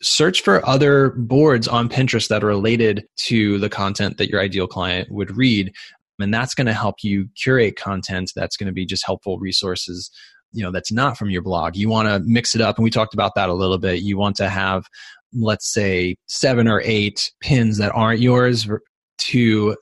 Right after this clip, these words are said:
the three or two pins that are from your website, and you wanna mix that up.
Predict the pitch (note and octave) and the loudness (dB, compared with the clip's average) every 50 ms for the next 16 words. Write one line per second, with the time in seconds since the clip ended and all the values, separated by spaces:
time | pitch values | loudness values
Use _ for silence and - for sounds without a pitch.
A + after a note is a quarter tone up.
0 | _ _ - A2 G2+ G2 - - - B2+ A#2+ A2+ G#2+ G#2+ G2+ - G2 F#2+ - - | _ _ -8 -6 -6 -6 -6 -6 -4 0 0 2 2 2 0 -2 -2 -4 -4 -4
1 | - A#2+ A2+ G#2+ G2+ G2 G2 - - - - _ - - A#2 G#2+ G#2 G2+ F#2+ G2+ | -2 0 0 2 0 0 -2 -6 -10 -20 -20 _ -6 -2 -2 0 0 -2 -2 -2
2 | G2+ G2 - G#2 G2+ G2 F#2+ - - A2 G2 G2 F#2+ F#2 G2 G2 G2 F#2+ F#2 F#2 | -2 -2 0 0 0 0 0 -2 -2 -2 0 0 0 0 0 0 0 0 -2 -2
3 | F#2+ F#2+ F#2+ F#2+ - - F2 F2+ F2+ F#2+ G2 F#2+ F#2 F#2 F#2+ F#2+ F#2 F2+ F#2 F#2+ | -2 -2 -2 -2 -4 -4 -2 -2 -4 -4 -6 -6 -6 -6 -6 -6 -6 -6 -6 -6
4 | F#2 - - - G2 F2+ F2+ - - F#2+ F#2 - | -6 -8 -6 -4 -4 -4 -2 -2 -2 -2 -2 -4